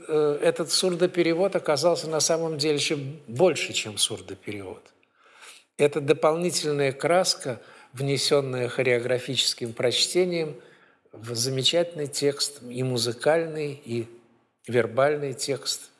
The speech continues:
русских сезонов Десятникова, который композитор по праву считал замечательным произведением народным и благодарил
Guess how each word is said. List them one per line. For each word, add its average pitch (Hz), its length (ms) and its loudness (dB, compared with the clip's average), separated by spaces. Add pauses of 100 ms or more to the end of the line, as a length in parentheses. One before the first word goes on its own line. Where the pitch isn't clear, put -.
(240)
русских 120 540 0
сезонов 113 640 -2 (340)
Десятникова, 170 840 0 (600)
который 175 580 4
композитор 151 840 0 (260)
по 143 120 6
праву 156 460 2
считал 143 600 2 (380)
замечательным 139 760 0
произведением 123 960 -2 (140)
народным 123 720 0 (480)
и 165 80 2
благодарил 151 840 4